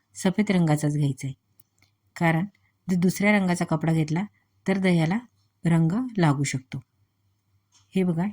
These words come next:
या प्रकारे मी खाली एक चाळण ठेवली आहे, त्यावर सुती कपडा ठेवायचा आहे.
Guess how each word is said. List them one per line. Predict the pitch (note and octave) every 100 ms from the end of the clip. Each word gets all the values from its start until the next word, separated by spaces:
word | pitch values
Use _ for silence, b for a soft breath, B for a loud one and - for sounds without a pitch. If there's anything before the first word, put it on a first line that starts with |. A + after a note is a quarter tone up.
| -
या | F3+ G3
प्रकारे | F#3 F3+ F3
मी | F3+ F3
खाली | - F3 F3+
एक | -
चाळण | E3 D#3+ G#3+
ठेवली | G#3+ G3+ F3
आहे, | G#3 _ _ -
त्यावर | F#3 F#3 -
सुती | F#3+ E3
कपडा | G#3 A3 G#3+
ठेवायचा | G#3 F#3+ E3+ D#3
आहे. | E3+